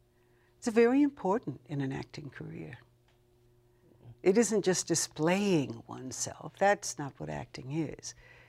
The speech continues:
It's really understanding people, yes. Periods, yes. Modes of behavior, different cultures, civilizations. But you don't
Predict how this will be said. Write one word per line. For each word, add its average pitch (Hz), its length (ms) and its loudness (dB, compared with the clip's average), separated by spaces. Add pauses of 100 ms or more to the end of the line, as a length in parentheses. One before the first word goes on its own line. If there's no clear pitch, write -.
(400)
It's - 160 -8
really 247 240 6
understanding 185 880 0 (240)
people, 226 580 0
yes. 135 560 -2 (640)
Periods, 196 800 2
yes. 151 600 -2 (800)
Modes 175 840 6
of 165 140 0
behavior, 160 640 2 (720)
different 175 320 0
cultures, 180 560 0
civilizations. 160 1080 -4 (1160)
But 185 180 2
you 226 80 2
don't 226 340 4